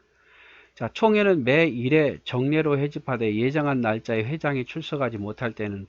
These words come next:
부회장, 어, 부총회장이, 에, 회장 대신에 개회하고 새로운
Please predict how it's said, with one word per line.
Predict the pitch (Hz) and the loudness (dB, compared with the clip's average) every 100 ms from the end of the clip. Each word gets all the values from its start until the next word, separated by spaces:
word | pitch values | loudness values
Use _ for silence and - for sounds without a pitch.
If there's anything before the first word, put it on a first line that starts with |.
| _ | _
부회장, | 143 143 151 151 147 123 127 117 110 175 - _ _ _ _ _ | -6 -4 -4 -4 -4 -4 -4 -2 -2 -4 -10 _ _ _ _ _
어, | 101 90 - | -12 -12 -10
부총회장이, | - - 170 151 131 117 107 110 180 233 _ _ - | -8 -4 -2 0 0 -2 -2 -2 -4 -6 _ _ -14
에, | |
회장 | 98 92 104 165 160 143 139 135 - 107 - _ _ _ | -10 -8 -4 -2 0 0 -2 -6 -8 -14 -20 _ _ _
대신에 | 127 123 123 139 | -4 -2 -2 -2
개회하고 | 156 127 123 131 110 95 90 - _ _ _ _ 123 | -2 -2 0 2 0 -2 -12 -14 _ _ _ _ -16
새로운 | - 175 175 165 156 151 | -4 0 2 2 0 -2